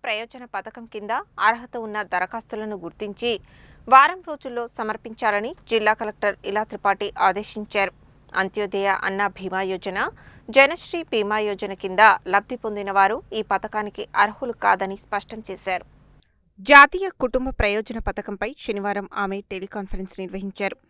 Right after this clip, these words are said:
ఈ పథకం కింద దారిద్ర్య రేఖ దిగువన ఉన్న, ప్రాథమిక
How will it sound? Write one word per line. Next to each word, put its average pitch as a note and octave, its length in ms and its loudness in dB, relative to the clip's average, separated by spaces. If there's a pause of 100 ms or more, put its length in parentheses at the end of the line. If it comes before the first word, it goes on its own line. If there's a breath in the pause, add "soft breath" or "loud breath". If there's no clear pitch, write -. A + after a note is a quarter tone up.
(180)
ఈ - 100 -8
పథకం G3 400 -6
కింద F#3 200 -2 (360 soft breath)
దారిద్ర్య C#4 400 8
రేఖ A3+ 220 -4 (220)
దిగువన G3 360 -6
ఉన్న, F#3 140 -4 (240)
ప్రాథమిక G#3+ 400 2